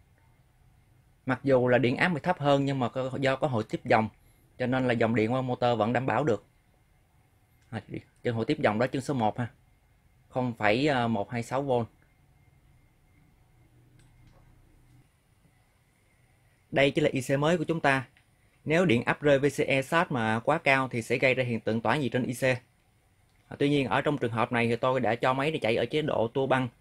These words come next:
tua tới tua lui và chế độ play trong vòng ba tiếng đồng hồ liên tục.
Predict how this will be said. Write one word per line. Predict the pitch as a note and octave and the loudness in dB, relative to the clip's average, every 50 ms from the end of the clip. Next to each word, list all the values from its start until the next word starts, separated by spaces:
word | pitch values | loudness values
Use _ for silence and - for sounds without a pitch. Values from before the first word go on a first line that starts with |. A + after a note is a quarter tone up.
| _ _ _ _ _ - | _ _ _ _ _ -6
tua | C3+ C3+ | -6 -4
tới | - - D3 D#3+ F#3 | 0 2 2 2 2
tua | - D#3 C3+ | 2 2 2
lui | C3+ C#3 C#3 C3+ C3 - | 4 4 4 2 0 -4
và | - A#2 A2+ A2 A2+ A#2 | -4 -2 0 0 0 -2
chế | - - D3 | -4 -6 -4
độ | - G#2+ A2+ | -4 -4 -4
play | - C#3 C3+ C3 B2+ A#2+ _ _ _ - | 0 0 0 0 0 -2 _ _ _ -8
trong | B2+ B2+ A2+ | -8 -4 0
vòng | A#2 A2+ A2+ A2+ A2+ | 2 2 2 2 2
ba | A#2+ C3+ C#3 C3+ | 2 2 2 0
tiếng | - D#3 D#3+ F#3 | 0 -2 -2 -2
đồng | D#3+ B2+ | -2 -2
hồ | A#2 A#2+ A2+ | -2 -2 -2
liên | B2+ C3+ C3+ | -2 -2 0
tục. | B2 B2+ C#3 - | 2 0 0 0